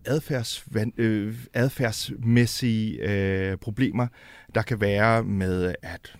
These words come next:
man har, øh, noget, øh,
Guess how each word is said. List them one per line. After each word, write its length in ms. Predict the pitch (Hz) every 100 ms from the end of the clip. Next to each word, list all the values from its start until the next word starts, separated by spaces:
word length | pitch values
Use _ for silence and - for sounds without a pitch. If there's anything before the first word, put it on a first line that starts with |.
| -
man 160 | 82 82
har, 480 | - - 95 85 - - - - _
øh, 240 | - 87 82
noget, 680 | 82 82 80 82 87 85 80 - -
øh, 360 | 90 87 85